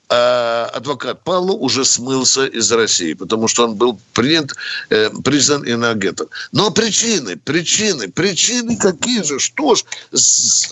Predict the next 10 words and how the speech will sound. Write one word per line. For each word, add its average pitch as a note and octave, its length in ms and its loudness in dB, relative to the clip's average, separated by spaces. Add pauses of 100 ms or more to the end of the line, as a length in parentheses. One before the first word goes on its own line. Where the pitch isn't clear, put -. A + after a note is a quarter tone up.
(140)
русских F3+ 680 0
учёных, E3+ 540 2
российских E3 520 0
учёных E3+ 320 0
заставили? B2+ 680 -2 (540)
Вы G#3+ 120 2
знаете, B3 400 2
говорят, F#3 440 2
ну, F#3+ 280 -2 (1160)
ну, F3+ 260 0